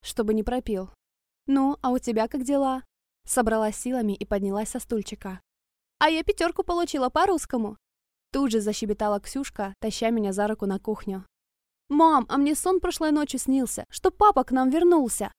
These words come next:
Только не такой, как был. Другой папа, богатый очень и хороший».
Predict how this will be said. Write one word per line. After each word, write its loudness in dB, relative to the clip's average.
Только 2
не 4
такой, 4
как -2
был. 0
Другой 2
папа, 0
богатый 4
очень 0
и 0
хороший». 2